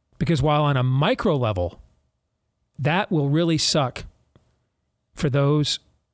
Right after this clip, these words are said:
whose businesses, ministries, livelihoods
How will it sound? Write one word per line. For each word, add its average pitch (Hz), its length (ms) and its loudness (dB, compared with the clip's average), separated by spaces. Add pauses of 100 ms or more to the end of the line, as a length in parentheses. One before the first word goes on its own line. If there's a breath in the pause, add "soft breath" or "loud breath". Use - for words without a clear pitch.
(140)
whose 139 200 0
businesses, 156 760 0
ministries, 143 800 0 (420)
livelihoods 151 720 0